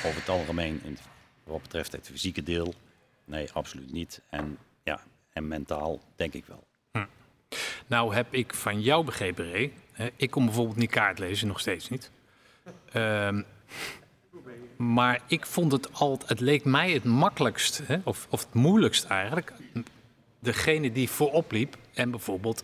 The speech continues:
Speaker 2: de kaart moest lezen. Jij hebt mij verteld, nou, dat is helemaal niet het moeilijkst. Dat is eigenlijk het makkelijkst, omdat je continu gefocust bent, continu geconcentreerd bent.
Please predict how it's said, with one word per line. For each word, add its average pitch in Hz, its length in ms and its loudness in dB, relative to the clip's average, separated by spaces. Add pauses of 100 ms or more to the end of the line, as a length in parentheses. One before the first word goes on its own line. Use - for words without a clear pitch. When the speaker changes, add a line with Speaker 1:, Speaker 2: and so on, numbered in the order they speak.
(160)
Speaker 2:
de 120 160 2
kaart 160 300 2
moest 95 240 -6
lezen. 87 340 -4
Jij 165 180 4
hebt 113 140 -2
mij 90 180 -2
verteld, - 500 -6
nou, 120 200 0
dat 113 180 -6
is 117 100 -2
helemaal 92 300 -4
niet - 220 -10 (500)
het - 180 -8
moeilijkst. 143 460 0
Dat 135 120 -2
is - 80 -2
eigenlijk 147 440 0
het 139 100 -2
makkelijkst, 107 420 -6
omdat 117 220 0
je 113 120 -2
continu 190 480 6
gefocust 160 480 -2
bent, 107 220 -2 (200)
continu 143 420 2
geconcentreerd 135 680 -4
bent. 104 200 -4